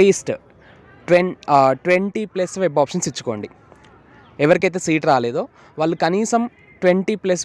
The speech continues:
వెబ్ ఆప్షన్స్ అయినా ఇవ్వండి. అంటే యూనివర్సిటీస్, సబ్ క్యాంపసెస్, పీజీ సెంటర్స్, గవర్నమెంట్ కాలేజెస్, ప్రైవేట్ కాలేజెస్ అన్నీ కలిపి at least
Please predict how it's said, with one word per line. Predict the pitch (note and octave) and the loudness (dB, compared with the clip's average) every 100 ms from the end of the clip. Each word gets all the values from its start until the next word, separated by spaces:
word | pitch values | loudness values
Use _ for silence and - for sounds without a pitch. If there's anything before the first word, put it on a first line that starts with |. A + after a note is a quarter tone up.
| E3+ | 0
వెబ్ | D3 D3+ | 2 2
ఆప్షన్స్ | - E3 D3 | 2 -4 -4
అయినా | C3 D#3 | -2 -2
ఇవ్వండి. | A#2+ A#2 A2 C3 G#2+ - C3 | -2 -4 -2 -2 -4 -8 -6
అంటే | C#3+ D3+ C#3 | -2 2 2
యూనివర్సిటీస్, | C#3+ D#3 - F3+ E3 C3 | 4 2 0 -2 -2 0
సబ్ | B2 B2+ | 0 0
క్యాంపసెస్, | D3+ D3 D#3+ D#3+ B2 - | -2 -2 -2 -2 -4 -2
పీజీ | C3 C#3 D#3+ E3 | 0 4 4 4
సెంటర్స్, | D#3 D3+ D#3 - - - - - B2+ | 2 0 -4 -6 -12 -14 -20 -2 4
గవర్నమెంట్ | D3 E3 E3 E3 | 4 4 0 0
కాలేజెస్, | D#3+ D#3 B2 - C3+ | 2 2 -2 -2 0
ప్రైవేట్ | C#3 D#3+ E3 | 4 4 4
కాలేజెస్ | D3+ C#3 C3 C#3 | 0 0 -4 -2
అన్నీ | F3 A#3 F#3+ | 2 2 2
కలిపి | A#2 A2 G#3 - - - E3+ | 0 -2 -8 -8 -14 -6 -4
at | E3 A3 | 2 4
least | A#3+ | 4